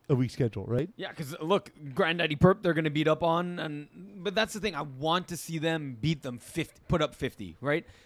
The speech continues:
Speaker 2: They, they haven't scored more than, again, okay, sh-, uh, look, n-, you
Speaker 1: They
Speaker 2: know what,
Speaker 1: scored
Speaker 2: to be
Speaker 1: sixty
Speaker 2: fair
Speaker 1: against Bloodline.
Speaker 2: Yeah.
Speaker 1: They scored forty-eight against Abbott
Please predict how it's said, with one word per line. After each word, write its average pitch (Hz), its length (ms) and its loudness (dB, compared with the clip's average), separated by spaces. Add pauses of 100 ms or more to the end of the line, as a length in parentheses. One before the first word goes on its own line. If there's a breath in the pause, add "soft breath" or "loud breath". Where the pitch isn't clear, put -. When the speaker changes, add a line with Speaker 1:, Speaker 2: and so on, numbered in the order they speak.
Speaker 2:
They, 156 340 -2
they 143 140 -4
haven't 180 300 0
scored 175 440 4
more 156 380 2
than, 151 420 0 (300 soft breath)
again, 151 240 0
okay, 131 320 2
sh-, - 240 -14
uh, 143 320 2 (160)
look, 165 360 -6
n-, 170 140 -12 (140)
you 190 60 -10
Speaker 1:
They 190 60 -4
Speaker 2:
know 202 80 2
what, 214 160 4
Speaker 1:
scored - 80 -10
Speaker 2:
to 185 60 0
be 170 120 2
Speaker 1:
sixty 156 120 -4
Speaker 2:
fair 147 80 6
Speaker 1:
against 131 260 0
Bloodline. 104 420 -4 (560)
Speaker 2:
Yeah. 123 260 0
Speaker 1:
They 92 40 -4
scored 160 160 -2
forty-eight 151 460 6
against 127 260 0
Abbott 117 240 -4